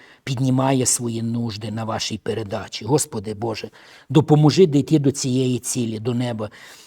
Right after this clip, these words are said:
і з собою взяти моїх дітей. Антон, Назар, Максим. Дай, Ісус, покаяння чоловікові Саші. Боже, будь милосердний, помилуй Україну. Пасторе, дякую за молитви, дякую за прочитаний мій коментар.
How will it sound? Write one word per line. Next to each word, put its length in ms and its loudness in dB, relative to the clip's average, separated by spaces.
і 120 2
з 60 2
собою 460 4
взяти 360 0
моїх 280 0
дітей. 420 -8
Антон, 440 2
Назар, 400 -2
Максим. 580 -6
Дай, 300 4
Ісус, 320 -2
покаяння 560 -6
чоловікові 640 -10
Саші. 560 -4
Боже, 360 4
будь 200 4
милосердний, 760 -4
помилуй 420 4
Україну. 640 -8
Пасторе, 420 2
дякую 420 4
за 160 2
молитви, 440 0
дякую 420 2
за 160 -2
прочитаний 680 2
мій 200 2
коментар. 720 -2